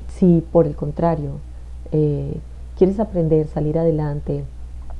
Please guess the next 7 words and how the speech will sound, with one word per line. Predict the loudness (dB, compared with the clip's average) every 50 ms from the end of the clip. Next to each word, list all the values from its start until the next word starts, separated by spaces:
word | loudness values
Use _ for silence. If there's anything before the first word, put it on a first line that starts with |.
| -10 -10 -10 -2
tener | 2 4 4 4 4 2
nuevas | 0 -2 -4 -6 -6 -2
habilidades, | 0 0 0 2 2 2 2 2 0 -2 -4 -6 -8 -10 -12 -14 -14 -14 -10 -4
mejorar | 0 0 0 2 2 2 2 2 2 0
tus | 0 0
relaciones | 2 0 0 -2 -2 -4 -4 -2 0 0
interpersonales | -2 0 -2 -4 -4 -2 -4 -4 -4 -4 -4 -2 -2 -2 -2 0 -2 -2 -2